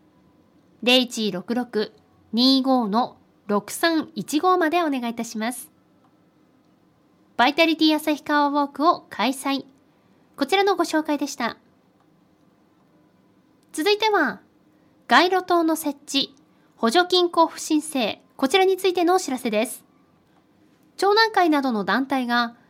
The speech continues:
街路灯、防犯灯を更新、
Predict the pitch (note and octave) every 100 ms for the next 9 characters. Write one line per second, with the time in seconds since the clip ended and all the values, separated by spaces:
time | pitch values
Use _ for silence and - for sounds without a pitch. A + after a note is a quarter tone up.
0 | _ _ A3+ D4 E4+ D#4+ D4+ C#4+ - _
1 | _ _ _ B3 D#4+ F#4 F#4+ F4 E4+ D#4+
2 | D#4+ D#4+ D#4+ - _ - E4 E4+ - D4+
3 | C#4